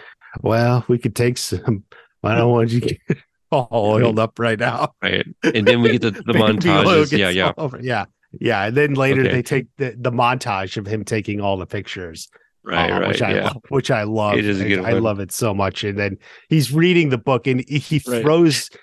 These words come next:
Speaker 1: he throws it in the trash, and it's so
Speaker 2: After
Speaker 1: smooth
Speaker 2: the photo.
Speaker 1: from Billy. <laughs> Like, it's so smooth. I just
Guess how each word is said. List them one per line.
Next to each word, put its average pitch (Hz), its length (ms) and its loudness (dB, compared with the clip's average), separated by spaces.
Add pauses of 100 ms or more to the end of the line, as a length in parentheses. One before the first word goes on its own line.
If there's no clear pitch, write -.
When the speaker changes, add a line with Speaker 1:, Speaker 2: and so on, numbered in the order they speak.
(140)
Speaker 1:
he 175 160 -2
throws 175 520 2
it 165 100 2
in 151 140 0
the 135 100 -6
trash, 127 720 -4
and 147 120 -2
it's 143 160 2
so 170 220 2
Speaker 2:
After 156 100 2
Speaker 1:
smooth 135 520 2
Speaker 2:
the 107 80 0
photo. 110 400 0
Speaker 1:
from 151 160 -4
Billy. 147 440 0
<laughs> - 40 -4
Like, 175 300 -2
it's 170 160 -4
so 180 340 0
smooth. 165 500 -6 (260)
I 165 160 2
just 160 280 0